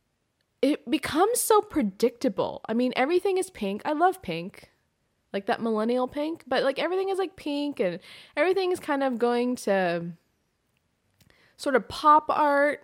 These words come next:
or, like, touching on a little bit of kind of a vintage font faces, but more modern, like, little seventies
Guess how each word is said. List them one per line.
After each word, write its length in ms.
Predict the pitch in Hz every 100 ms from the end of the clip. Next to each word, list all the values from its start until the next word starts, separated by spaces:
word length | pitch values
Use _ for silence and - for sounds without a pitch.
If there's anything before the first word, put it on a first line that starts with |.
| _
or, 480 | 214 190 180 180 180 - - - -
like, 640 | 185 175 170 - - - _ _ -
touching 340 | 285 277 277
on 160 | 254 233
a 40 |
little 240 | 214 247
bit 200 | 233 240
of 460 | 233 226 220 208 208 - _ -
kind 140 | 208
of 80 | 196
a 100 | 185
vintage 760 | 185 226 254 262 269 220 - -
font 520 | - 262 262 269 -
faces, 1300 | - 277 277 - - 262 254 254 254 247 262 247 -
but 220 | - -
more 300 | - 226 226
modern, 840 | 208 208 233 254 254 262 262 269 254
like, 200 | 175 220
little 220 | 233 196
seventies 880 | - - 240 240 240 240 233 220